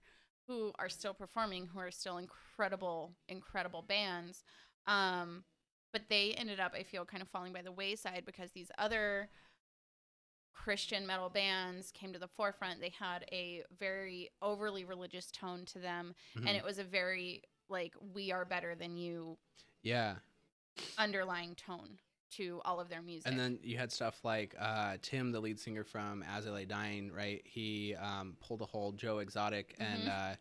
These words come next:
Speaker 2: tried to get his wife killed.
Speaker 1: Yeah.
Speaker 2: Um, and
Speaker 1: And then,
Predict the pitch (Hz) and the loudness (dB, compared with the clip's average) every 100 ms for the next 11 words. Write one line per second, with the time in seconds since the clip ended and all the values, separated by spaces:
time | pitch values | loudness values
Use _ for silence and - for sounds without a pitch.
0 | - - 110 104 107 87 104 98 104 110 | -4 0 0 2 0 0 -2 0 0 0
1 | - 98 92 - - 190 101 - 113 110 | -2 -4 -4 -8 -2 -2 0 2 4 6
2 | 104 95 92 - - _ _ _ _ _ | 4 0 -4 -10 -20 _ _ _ _ _
3 | _ _ 117 113 104 98 233 233 | _ _ 4 4 4 4 6 4